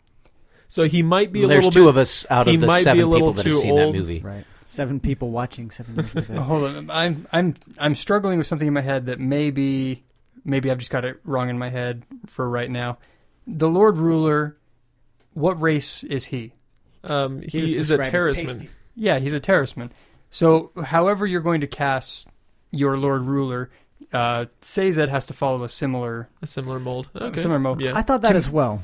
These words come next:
Speaker 4: To me, the
Speaker 3: But
Speaker 4: Terracemen have al-, they've always, in my mind, played a little more, uh, almost, uh, Egyptian or Middle Eastern
Speaker 2: Yeah.
Speaker 4: look. To
Speaker 2: Yeah.
Speaker 4: me, the Lord Ruler for me, in the moments when he is fearful and, like, when he is the Lord Ruler standing there,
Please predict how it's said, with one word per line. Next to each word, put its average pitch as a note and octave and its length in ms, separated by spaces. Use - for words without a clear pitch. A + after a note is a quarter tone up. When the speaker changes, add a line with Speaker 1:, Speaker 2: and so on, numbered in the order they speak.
Speaker 4:
To F3 100
me, G#3 500
the D#3+ 140
Speaker 3:
But - 80
Speaker 4:
Terracemen F3 760
have C#3+ 160
al-, D#3+ 220
they've D#3 220
always, D#3 240
in D3 80
my D3 120
mind, C#3+ 240
played D3 200
a - 20
little C#3 160
more, C3+ 400
uh, B2+ 180
almost, C3 460
uh, A#2+ 280
Egyptian B2+ 840
or B2 220
Middle B2 320
Eastern A#2+ 540
Speaker 2:
Yeah. A2 240
Speaker 4:
look. C#3 140
To G#2+ 80
Speaker 2:
Yeah. G2 120
Speaker 4:
me, G2 220
the D3 140
Lord F3 260
Ruler E3 280
for D3 160
me, C#3+ 220
in C#3+ 100
the C#3 80
moments C#3+ 300
when C#3 120
he C3+ 160
is B2 160
fearful D3 640
and, C3 240
like, B2 200
when B2+ 220
he C3 300
is A#2+ 420
the C3 100
Lord C3 280
Ruler B2+ 280
standing C#3 280
there, D3 200